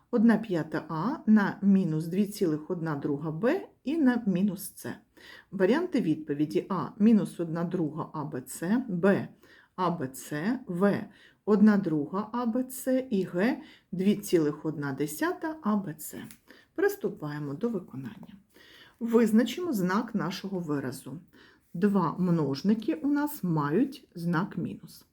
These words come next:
Тому добуток буде число додатнє. Знайдемо модуль добутку, помножимо наші коефіцієнти. Одна п'ята помножимо на дві цілих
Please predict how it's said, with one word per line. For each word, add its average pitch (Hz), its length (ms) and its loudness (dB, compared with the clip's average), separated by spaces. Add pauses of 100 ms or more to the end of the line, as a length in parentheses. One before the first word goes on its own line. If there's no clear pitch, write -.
(560)
Тому 220 580 8
добуток 208 640 2
буде 170 240 -2
число 233 600 -4
додатнє. 180 760 0 (380)
Знайдемо 202 580 4
модуль 208 320 4
добутку, 160 580 0
помножимо 165 680 -2
наші 185 400 0
коефіцієнти. 151 1080 -6 (640)
Одна 165 420 2
п'ята 165 640 -2 (540)
помножимо 151 880 4
на 156 280 -2
дві 165 240 -4
цілих 139 600 0